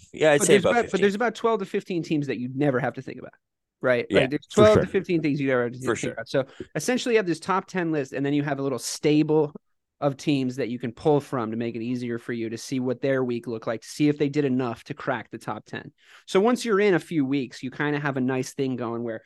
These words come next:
Speaker 2: yeah, there isn't, like, it's been a bit of a crazy season, but there is some parity across the top fifteen best teams, at least, I would think, right?
Speaker 1: Well, yeah,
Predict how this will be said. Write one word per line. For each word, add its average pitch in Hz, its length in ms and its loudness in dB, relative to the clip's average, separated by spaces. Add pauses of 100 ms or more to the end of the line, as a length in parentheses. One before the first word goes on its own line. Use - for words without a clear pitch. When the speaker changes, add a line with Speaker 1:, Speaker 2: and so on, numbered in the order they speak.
(200)
Speaker 2:
yeah, 240 220 2
there 196 140 6
isn't, 196 280 2
like, 147 200 0
it's 147 80 -6
been 196 160 0
a 175 40 2
bit 180 140 -4
of 156 80 -2
a 156 40 -4
crazy 151 360 -2
season, 143 380 -2
but 131 220 -2 (260)
there 180 100 6
is 196 180 4
some 180 540 2
parity 143 640 -2
across 123 500 -6
the 127 100 -8
top 131 400 -10
fifteen 135 600 -2
best 123 320 -6
teams, 123 320 -2
at 120 80 -6
least, 117 240 -8
I 101 60 -6
would - 160 -8
think, - 240 -10
right? 113 260 -14
Speaker 1:
Well, 160 300 2
yeah, 180 180 0